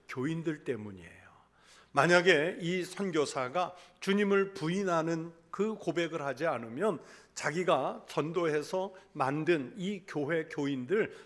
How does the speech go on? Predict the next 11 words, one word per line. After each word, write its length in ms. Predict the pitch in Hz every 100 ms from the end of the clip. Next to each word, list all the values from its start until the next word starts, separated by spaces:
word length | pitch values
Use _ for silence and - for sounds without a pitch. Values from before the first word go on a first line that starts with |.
| -
전부를 720 | - 135 196 170 175 151 139
함께 480 | - - 269 - 208
죽이겠다는 880 | 202 135 151 135 123 135 120 180 165 - -
그런 320 | - 160 165 170
협박을 540 | - - - 165 165
받는 340 | 156 104 120 135
겁니다. 680 | 120 101 - - - - - _ _ _ _ _ _ _ _ _ _ _ _ - - - -
그래서 480 | 202 214 214 170 254
일본 480 | 185 214 202 214 -
관원들이 640 | - 156 190 190 196 165
요구하는 680 | 147 156 160 143 156 220